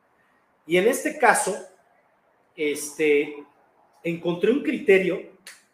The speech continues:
que dice que un notario sí es autoridad para efectos del juicio de amparo cuando la fe pública que realice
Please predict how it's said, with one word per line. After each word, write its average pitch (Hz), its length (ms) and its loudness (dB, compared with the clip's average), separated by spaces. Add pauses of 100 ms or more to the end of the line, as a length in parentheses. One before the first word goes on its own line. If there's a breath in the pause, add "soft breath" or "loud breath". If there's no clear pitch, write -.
(140)
que 175 140 -2
dice 247 420 -4
que 185 460 0 (1200)
un 240 160 0
notario 226 580 2 (1040)
sí - 220 -6
es 233 140 0
autoridad 196 420 2
para 196 140 -2
efectos 196 420 -2
del 165 120 -4
juicio 208 220 0
de 185 60 0
amparo 175 420 0 (800)
cuando 190 480 4
la 185 160 6
fe 262 220 2
pública 262 680 -4
que 185 140 -2
realice 175 840 -4